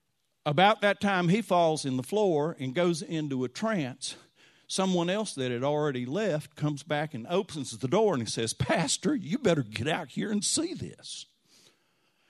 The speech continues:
There was eight hundred people in the yard. Eight hundred people in the yard.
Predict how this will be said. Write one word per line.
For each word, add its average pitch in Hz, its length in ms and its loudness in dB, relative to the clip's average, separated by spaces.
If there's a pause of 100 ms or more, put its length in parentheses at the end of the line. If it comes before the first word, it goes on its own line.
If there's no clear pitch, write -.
(600)
There 135 140 0
was 117 260 0
eight 220 280 -2 (160)
hundred 135 440 -2
people 98 560 -4
in 131 160 -4
the 135 100 -4
yard. 165 600 -6 (3500)
Eight 196 200 0
hundred 196 380 2
people 185 340 0
in 156 120 0
the 165 80 0
yard. 165 420 -2